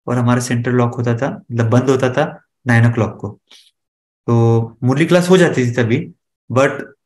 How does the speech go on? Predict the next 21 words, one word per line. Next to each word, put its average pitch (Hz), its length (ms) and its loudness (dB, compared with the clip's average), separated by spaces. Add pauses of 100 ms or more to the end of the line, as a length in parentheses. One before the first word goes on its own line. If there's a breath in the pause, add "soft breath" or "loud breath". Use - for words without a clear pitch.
(100)
मैं 147 100 0
बाबा 139 240 4
के 156 80 -2
कमरे 151 280 0
में 156 160 0
दस 139 260 -2
मिनट 147 140 0
जरूर 127 240 0
spend 117 380 -2
करता 104 280 -6
था। - 240 -16 (680)
और, 117 320 2
अ, 113 300 0 (480)
दिन 139 240 2
भर 156 140 4
की 156 120 -2
जो 147 140 0
भी 170 80 2
थकावट 131 440 -2
होती 120 240 0
थी, 113 380 -8